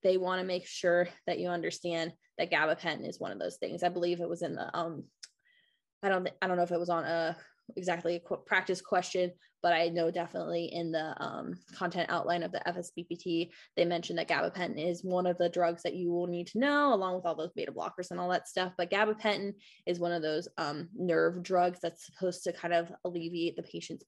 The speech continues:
pain and stuff like that, calm everything down and ev-, and all that. I forget the, the generic name, but that's kinda what's going on with that one. And the patient will also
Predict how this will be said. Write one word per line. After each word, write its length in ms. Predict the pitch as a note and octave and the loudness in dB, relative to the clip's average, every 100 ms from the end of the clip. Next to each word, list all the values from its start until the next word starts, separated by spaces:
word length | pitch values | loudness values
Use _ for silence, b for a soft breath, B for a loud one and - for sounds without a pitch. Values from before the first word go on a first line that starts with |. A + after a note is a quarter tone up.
| - | -6
pain 220 | G3+ G3 | -4 -4
and 100 | F#3+ | -4
stuff 200 | F#3 F3+ | -6 -6
like 120 | F3+ | -2
that, 200 | E3+ F3+ B B B - | 0 -2 B B B -12
calm 480 | - F#3 F#3+ G3+ | 0 4 6 6
everything 680 | G#3 G3+ G3+ G3+ G#3 G3+ G3+ | 6 4 4 2 2 -2 -4
down 440 | F#3+ F#3+ F#3 F3+ F3+ | -2 -2 -2 0 0
and 120 | F3+ | 0
ev-, 240 | F3+ F3+ - | -2 -4 -4
and 160 | F3+ F3 | -2 -2
all 300 | F3 F3+ F3+ | 0 -2 0
that. 260 | E3+ E3+ E3 | 0 2 0
I 60 | |
forget 260 | F3 F3 F3 | -2 -4 -2
the, 140 | F3 - - | -4 -8 -12
the 120 | F3 | -6
generic 500 | F3 F3+ F3 F3 E3+ | -4 -2 -2 -2 -4
name, 280 | F3 E3 E3 | -4 -4 -4
but 80 | E3 | -4
that's 220 | E3 D3+ | -4 -6
kinda 200 | - F3+ | -8 -8
what's 220 | F3+ F3 - b b b - | -6 -6 -8 b b b 0
going 180 | F#3 F3+ | 2 2
on 160 | E3+ | 0
with 160 | E3+ E3+ | -2 0
that 220 | E3 D#3+ | -2 0
one. 180 | D#3+ D#3+ B B B | 0 -2 B B B
And 320 | G3 F3 F3 | 0 2 2
the 60 | E3+ | 0
patient 480 | - G3 - G#3 | -2 -6 -2 -2
will 160 | - F#3+ | -2 -2
also 480 | - F3+ F3+ G3+ G3 | 0 -2 2 2 2